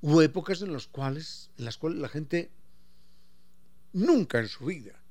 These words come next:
nunca en su vida, hasta los treinta años,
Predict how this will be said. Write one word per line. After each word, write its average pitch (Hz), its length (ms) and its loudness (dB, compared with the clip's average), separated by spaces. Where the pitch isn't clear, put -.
nunca 220 600 8
en 127 100 4
su 123 220 -4
vida, 185 360 -4
hasta 143 240 6
los 135 160 4
treinta 165 400 4
años, 156 500 -2